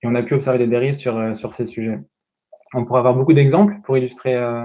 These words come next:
cela, mais pour en citer quelques-uns, naturellement, sur les sujets de la santé, beaucoup de travailleurs ont été exposés à des conditions de travail, euh, dangereuses, parfois sans couverture sociale pour assurer leurs arrières.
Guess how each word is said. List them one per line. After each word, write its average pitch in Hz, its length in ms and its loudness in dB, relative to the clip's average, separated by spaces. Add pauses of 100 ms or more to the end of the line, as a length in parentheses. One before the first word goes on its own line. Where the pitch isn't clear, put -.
(120)
cela, 156 380 0 (240)
mais 113 80 -6
pour 117 140 -6
en 120 100 0
citer 143 320 -4
quelques-uns, 127 680 0 (640)
naturellement, 139 520 2
sur 139 140 -4
les 117 80 0
sujets 127 220 -2
de 120 40 0
la 113 80 -2
santé, 127 380 -2
beaucoup 135 220 -4
de 143 40 -6
travailleurs 131 340 2
ont 120 80 0
été 107 120 -4
exposés 117 380 -4
à 127 40 4
des 113 140 -2
conditions 113 340 -4
de 113 60 -6
travail, 120 400 -2
euh, 110 200 -2
dangereuses, 113 580 0 (580)
parfois 139 400 0
sans 139 180 -2
couverture 135 400 -2
sociale 135 400 -4
pour 113 120 -6
assurer 113 220 -4
leurs 113 200 -2
arrières. 123 360 0